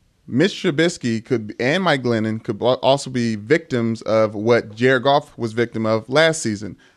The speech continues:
Bad coach, bad organization. Bad, if, if the, if it's not held at the top, like, Mitch Trubisky's gonna go in there and be fine, be a good starting quarterback,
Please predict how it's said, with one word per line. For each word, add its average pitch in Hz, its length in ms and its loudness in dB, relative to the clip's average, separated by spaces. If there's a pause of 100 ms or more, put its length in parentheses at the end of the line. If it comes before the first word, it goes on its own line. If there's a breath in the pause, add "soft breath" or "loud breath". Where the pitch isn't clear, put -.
(140 soft breath)
Bad 127 260 4
coach, 117 440 -2
bad 113 220 4
organization. 110 640 -2 (240 loud breath)
Bad, 120 280 2
if, 127 220 -4
if - 200 -2
the, 117 340 4
if 117 120 -4
it's 147 100 0
not 143 360 -2
held 135 260 0
at 120 140 0
the 110 60 -8
top, 127 460 -4 (220 loud breath)
like, 143 180 2 (240 soft breath)
Mitch 170 260 0
Trubisky's 170 380 0
gonna 135 160 0
go 127 180 4
in 131 80 0
there 117 120 0
and 110 80 -6
be 120 100 -2
fine, 110 460 -4
be 110 120 -2
a 107 60 0
good 120 280 -4
starting 123 280 -2
quarterback, 107 500 -2